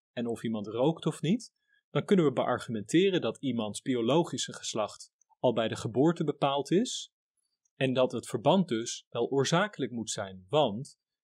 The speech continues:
het kan niet zo zijn dat hoeveel iemand rookt later dat geslacht gaat beïnvloeden. Dus het moet andersom lopen. Of bijvoorbeeld als we kijken naar verband tussen geslacht en of iemand uit of thuis woont,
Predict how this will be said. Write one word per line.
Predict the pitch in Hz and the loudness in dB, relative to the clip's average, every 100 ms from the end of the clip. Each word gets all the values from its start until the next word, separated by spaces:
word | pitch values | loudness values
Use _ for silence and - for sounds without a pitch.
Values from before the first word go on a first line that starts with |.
| _ | _
het | - 135 | -10 -4
kan | 127 113 | -2 0
niet | 131 208 | 2 2
zo | - 113 | 0 -2
zijn | 104 107 | -2 -4
dat | 117 120 | -4 -4
hoeveel | 127 117 123 | -4 -4 -2
iemand | 127 117 | -2 -2
rookt | 110 123 113 - - _ | 0 2 2 -2 -14 _
later | 123 117 127 127 | -4 -2 -2 -4
dat | 120 | -4
geslacht | - - 170 - | -6 -2 -2 -2
gaat | - - | -4 -4
beïnvloeden. | 95 107 - 98 151 _ _ | -6 -8 -10 -14 -16 _ _
Dus | 113 | -10
het | 101 | -4
moet | 113 - | -2 -2
andersom | 135 131 123 123 110 | -4 -6 -2 -2 -2
lopen. | 95 98 - _ _ _ _ _ _ | -4 -10 -20 _ _ _ _ _ _
Of | - 226 - | 4 4 2
bijvoorbeeld | 180 - 156 147 143 139 | 0 6 8 8 4 2
als | 120 - | -4 -4
we | |
kijken | 127 135 123 131 | 2 2 2 0
naar | 120 120 | -2 -4
verband | 143 123 131 131 - | -2 2 2 2 -2
tussen | 147 123 139 - | 0 2 0 -2
geslacht | 135 - 180 156 - | -2 2 2 2 -4
en | 127 | -6
of | 123 | -4
iemand | 131 117 107 | -2 -4 -2
uit | 127 127 | 0 0
of | 120 | -4
thuis | - 147 170 - | 2 2 2 2
woont, | 151 185 254 - | 2 2 0 -8